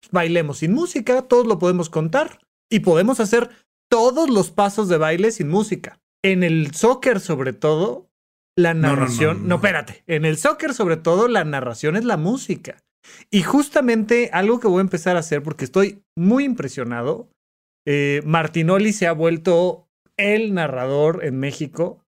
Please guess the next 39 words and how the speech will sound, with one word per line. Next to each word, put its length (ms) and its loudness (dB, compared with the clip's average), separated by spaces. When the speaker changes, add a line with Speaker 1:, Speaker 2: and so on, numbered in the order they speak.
Speaker 1:
¿no? 280 -12
Después 440 0
de 360 0
que 80 -6
el 120 -6
Perro 260 0
Bermúdez 500 0
fue 180 2
el, 300 -4
el 200 -4
gran 320 -2
dios 360 0
de 80 -2
la 140 -2
narración 680 -4
en, 260 -6
en 160 -8
México 460 -6
y 40 -6
tal, 220 -6
tal, 180 -6
tal, 360 -4
Martinoli 640 0
se 100 -2
ha 40 2
vuelto, 640 -2
pues, 360 -10
el, 280 -4
el 160 -2
ícono 400 -2
de 100 -6
la 120 -6
narración 500 -6
del 100 -4
fútbol 640 -2
en 160 -8
México. 500 -8
No 300 6
manches, 680 -4